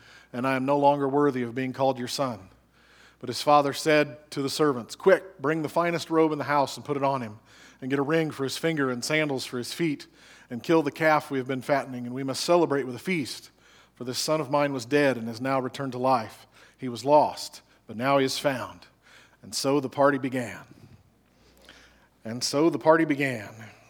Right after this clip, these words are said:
Yeah. All right, there's a lot that we could unpack out of that parable. Um, it's probably the most famous story in world history,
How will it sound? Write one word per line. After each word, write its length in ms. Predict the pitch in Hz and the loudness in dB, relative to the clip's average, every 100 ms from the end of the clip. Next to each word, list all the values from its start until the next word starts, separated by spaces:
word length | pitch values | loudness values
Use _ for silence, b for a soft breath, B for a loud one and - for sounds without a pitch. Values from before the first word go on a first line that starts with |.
| B _ _ - - _ - | B _ _ -20 -20 _ -6
Yeah. 340 | 110 135 131 95 - - - B B B B - | 0 4 2 0 -14 -20 -20 B B B B 0
All 80 | 135 | 4
right, 260 | 147 143 147 | 6 4 6
there's 240 | 170 160 | 6 6
a 100 | 135 | 4
lot 720 | 135 151 170 165 - - - _ - 147 | 6 6 8 6 2 -10 -20 _ -10 -2
that 80 | |
we 80 | 147 | 0
could 100 | 147 | 4
unpack 540 | 147 131 - 170 143 147 | 4 4 4 4 4 4
out 160 | 139 | 4
of 80 | 127 | 4
that 220 | 131 123 | 0 0
parable. 600 | - 165 135 120 117 - - _ _ _ _ _ _ _ - | 2 4 4 2 -2 -6 -20 _ _ _ _ _ _ _ 0
Um, 300 | 147 135 135 | 4 6 4
it's 220 | 139 - | 0 -4
probably 520 | - 156 147 143 143 | -2 2 2 2 0
the 140 | 135 127 | 0 0
most 400 | 131 143 151 - | 2 2 2 -2
famous 380 | 147 156 151 - | -2 -2 -4 -6
story 480 | - 147 151 147 | -4 -2 0 0
in 100 | 123 | -2
world 300 | 123 143 139 | -2 -2 -2
history, 480 | 107 113 - 90 - | -6 -10 -10 -14 -18